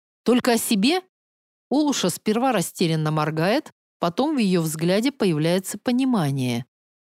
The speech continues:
«А зачем мне ребенок? Здесь!» Смотрит на меня, как на сумасшедшую. «Я жить хочу, и чтобы меня не били. Дергач вон не бьет». Она права в одном.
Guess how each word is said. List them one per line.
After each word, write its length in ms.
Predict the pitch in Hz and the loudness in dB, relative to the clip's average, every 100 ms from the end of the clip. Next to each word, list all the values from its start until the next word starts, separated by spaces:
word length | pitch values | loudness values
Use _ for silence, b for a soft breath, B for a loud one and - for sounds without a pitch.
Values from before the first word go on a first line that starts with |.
| _ | _
«А 100 | - | -2
зачем 460 | 285 381 - 427 339 | 0 0 2 2 4
мне 240 | 240 277 | 2 2
ребенок? 580 | 302 320 349 226 147 135 - _ | 2 2 2 2 0 -4 -12 _
Здесь!» 800 | - 147 156 214 381 262 - - _ _ _ _ - | -8 -6 -2 2 4 2 -2 -8 _ _ _ _ -12
Смотрит 580 | - 196 302 - 175 | -2 0 0 0 -2
на 100 | 180 | 0
меня, 320 | 175 190 254 320 | 2 4 2 0
как 240 | 233 - | -2 -2
на 100 | 254 | -4
сумасшедшую. 960 | - 269 285 - 185 147 - 151 139 135 _ _ - | -2 -2 0 2 0 0 -2 -2 -4 -6 _ _ -2
«Я 180 | 185 254 | 2 4
жить 300 | 320 403 - | 4 2 2
хочу, 520 | 285 226 - 175 143 _ - | 0 0 0 0 -2 _ -4
и 60 | |
чтобы 320 | 196 285 233 | -2 2 2
меня 260 | 277 320 370 | 2 2 2
не 160 | 311 339 | 2 0
били. 460 | 349 262 170 151 - _ _ | 2 2 2 0 -4 _ _
Дергач 500 | 165 220 208 339 - | -2 0 2 2 2
вон 180 | 196 190 | 0 2
не 120 | 240 | 2
бьет». 440 | 285 240 185 147 - _ _ _ _ _ _ _ _ | 2 2 2 0 -4 _ _ _ _ _ _ _ _
Она 340 | 156 156 185 254 | -4 0 0 0
права 400 | - 285 208 196 | 0 0 2 2
в 80 | |
одном. 600 | 220 214 180 151 131 135 | 0 0 -2 0 -2 -4